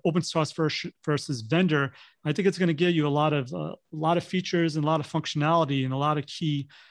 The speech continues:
uh, things that are gonna help you, um, along the way. So I, I, I like having an approach that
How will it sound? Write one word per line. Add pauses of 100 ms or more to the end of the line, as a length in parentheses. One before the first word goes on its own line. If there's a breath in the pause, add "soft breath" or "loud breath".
(260 soft breath)
uh,
things
that
are
gonna
help
you,
um,
along
the
way.
So
I,
I,
I
like
having
an
approach
that